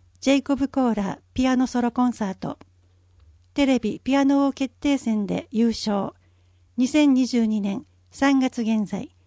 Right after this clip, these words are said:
YouTubeのジェイコブ・コーラーザ・マット・アレンジャー、チャンネル登録者数は二十七万人。ジェイコブ・コーラージャパンチャンネル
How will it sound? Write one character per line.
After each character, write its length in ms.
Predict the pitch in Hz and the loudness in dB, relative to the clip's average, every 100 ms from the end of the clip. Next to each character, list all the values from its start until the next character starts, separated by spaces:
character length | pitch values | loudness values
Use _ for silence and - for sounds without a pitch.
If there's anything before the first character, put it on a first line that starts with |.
| _ 233 | _ 2
YouTube 540 | 277 269 294 285 226 | 2 4 0 0 0
の 120 | 208 | -2
ジ 120 | 190 | 0
ェ 20 | 254 | -2
イ 40 | |
コ 120 | 254 269 | 0 -4
ブ・ 120 | 269 | -4
コ 200 | 269 262 | -2 0
ー 40 | |
ラ 180 | 233 196 | 0 -2
ー 20 | |
ザ・ 220 | 196 - 233 | -4 -8 -6
マ 140 | 214 | -4
ッ 40 | 226 | -4
ト・ 100 | - | -2
ア 120 | 247 247 | 0 2
レ 100 | 269 | 2
ン 100 | 254 | 0
ジ 140 | 202 | -2
ャ 120 | 185 | -6
ー、 40 | 269 _ _ _ _ | -10 _ _ _ _
チ 140 | - 285 | -4 0
ャ 100 | 277 | 2
ン 40 | |
ネ 80 | 285 | 2
ル 100 | 269 | 0
登 160 | 285 277 | -2 -2
録 160 | 269 - | -2 -6
者 140 | 247 | -6
数 200 | - 196 | -6 -8
は 260 | 180 180 - | -6 -8 -4
二 140 | 226 254 | 0 0
十 240 | 226 196 | 0 -4
七 260 | 185 208 233 | -4 -2 0
万 260 | 220 214 | 0 -2
人。 240 | 202 202 262 _ _ _ _ _ _ | -4 -4 -8 _ _ _ _ _ _
ジ 120 | - | -2
ェ 40 | 269 | 0
イ 60 | |
コ 140 | 262 262 | 0 0
ブ・ 100 | 277 | -2
コ 220 | - 262 | 0 0
ー 40 | |
ラ 240 | 226 196 180 | 0 -2 -4
ー 100 | 185 | -6
ジ 120 | 226 | -6
ャ 40 | |
パ 160 | 233 269 | 0 0
ン 100 | 262 | 0
チ 100 | 262 | 0
ャ 80 | 262 | -2
ン 80 | 233 | 0
ネ 80 | |
ル 120 | 202 | -2